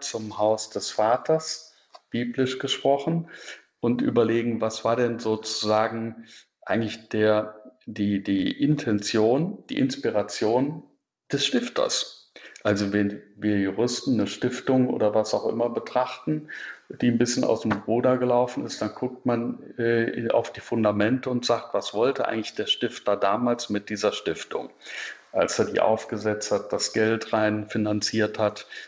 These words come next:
also die Ressourcen geschaffen hat, äh, diejenigen beauftragt hat, die hier Verwalter sein sollten und Gestalter. Was war denn dessen Absicht? Und dann entgeht man, äh,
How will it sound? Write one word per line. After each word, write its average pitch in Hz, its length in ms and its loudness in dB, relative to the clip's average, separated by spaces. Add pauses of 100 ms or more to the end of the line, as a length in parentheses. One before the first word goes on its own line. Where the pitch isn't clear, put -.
also - 200 0
die 104 100 4
Ressourcen 110 880 0
geschaffen 107 560 -4
hat, 110 220 -2 (460)
äh, 110 180 4
diejenigen 113 600 2
beauftragt 120 720 2
hat, 120 220 -2
die 107 80 -4
hier 107 180 0
Verwalter 117 720 0
sein 110 400 0
sollten 110 480 0
und 101 240 -6
Gestalter. 120 640 2
Was - 220 -4
war 123 120 2
denn 123 160 -2
dessen 107 320 -2
Absicht? - 640 -4 (480)
Und 101 240 0
dann 101 220 2
entgeht 120 500 -2
man, 117 560 0
äh, 117 380 0